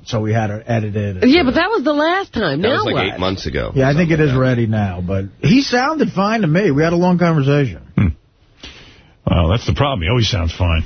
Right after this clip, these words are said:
Speaker 1: <laughs>
Speaker 2: And, and who wouldn't sound fine to you?
Speaker 4: Coming soon,
Speaker 1: <laughs> Well,
Speaker 4: coming
Speaker 1: let's see
Speaker 4: soon,
Speaker 1: people.
Speaker 4: uh, Bernie Mac, Jon Stewart. Train's gonna come in and re-record some of their old songs. In fact,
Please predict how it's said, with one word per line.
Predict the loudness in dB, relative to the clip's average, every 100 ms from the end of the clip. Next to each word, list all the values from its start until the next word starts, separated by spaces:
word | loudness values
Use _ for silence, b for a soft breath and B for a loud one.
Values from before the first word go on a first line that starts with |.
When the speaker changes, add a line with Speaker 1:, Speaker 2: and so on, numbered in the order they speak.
| -4
Speaker 1:
<laughs> | 0 2 0 -2
Speaker 2:
And, | -2 -2
and | 0 2
who | 2 2
wouldn't | 0 0
sound | -2 -2 -2
fine | -2 -2
to |
you? | -4 -6 -8 -16 -4
Speaker 4:
Coming | 0 0
soon, | 2 0 2 0 -4 -10
Speaker 1:
<laughs> | -8
Well, | -2 0
Speaker 4:
coming | 2
Speaker 1:
let's | 0
see | 0
Speaker 4:
soon, | 0 2
Speaker 1:
people. | 2 0
Speaker 4:
uh, |
Bernie | 0 0 0 0
Mac, | 2 0 0
Jon | 0 0 0 0
Stewart. | -2 -2 0 0 -2
Train's | -2 0 2 2
gonna | 2 2
come | 2 2
in | 4
and | 4
re-record | 2 0 0 0
some | 0 2
of | 4
their | 2
old | 2
songs. | 0 0 2 2
In | 0
fact, | 0 0